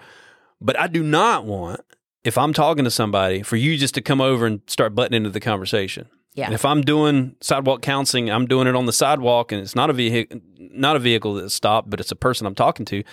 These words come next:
Speaker 1: If you come up and start talking into the situation when I didn't invite you,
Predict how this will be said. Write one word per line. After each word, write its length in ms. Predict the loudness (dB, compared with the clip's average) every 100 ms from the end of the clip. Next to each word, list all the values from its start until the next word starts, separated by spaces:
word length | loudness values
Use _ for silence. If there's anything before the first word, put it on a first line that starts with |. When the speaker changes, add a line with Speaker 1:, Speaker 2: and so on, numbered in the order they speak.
| -20 -20 -20 -18 -18 -16 -2
Speaker 1:
If 160 | -2 2
you 140 | 0
come 260 | 2 0 2
up 300 | 0 -2 -4
and 160 | -4
start 400 | 0 2 0 0 _ _ _ _ _ _ -2
talking 400 | 0 0 0 0
into 680 | 2 0 0 2 4 2 -2 _ -8
the 80 | -2
situation 800 | 0 0 2 2 2 0 -2 -2
when 120 | 0
I 80 | 0
didn't 160 | 0
invite 560 | 0 0 0 2 2 0
you, 240 | -2 -6